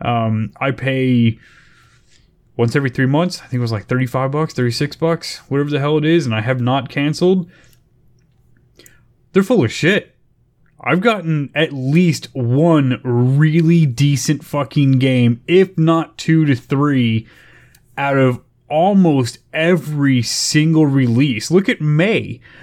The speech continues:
May has Metro Exodus coming out. This month's Humble Bundle, uh, for the Choice thing has Metro. The other games look okay. They're just not my type of game, so I wasn't excited about it. But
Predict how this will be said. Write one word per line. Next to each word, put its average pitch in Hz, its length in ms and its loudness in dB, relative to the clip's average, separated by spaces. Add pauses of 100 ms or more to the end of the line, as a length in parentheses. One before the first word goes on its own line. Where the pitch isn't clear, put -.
(120)
May 160 320 2
has 160 220 -2
Metro 151 460 0
Exodus 120 500 -6
coming 107 320 -4
out. - 220 -8 (420)
This 147 380 0
month's 190 360 2
Humble 180 300 2
Bundle, 135 600 0 (420)
uh, 127 360 -6 (180)
for - 100 -4
the 131 120 0
Choice 175 380 0
thing 127 360 0 (300)
has 226 220 0
Metro. 196 360 -2
The 190 220 2
other 254 140 0
games 240 320 0
look 214 340 -2 (420)
okay. 170 480 2
They're 170 160 2
just 165 240 -2
not 160 200 0
my 139 440 0
type 151 340 -6
of 147 160 0
game, 156 320 2
so 143 160 -2
I 120 80 -2
wasn't 123 360 0
excited 127 360 -2
about 151 240 -2
it. 156 80 -2
But 135 220 -2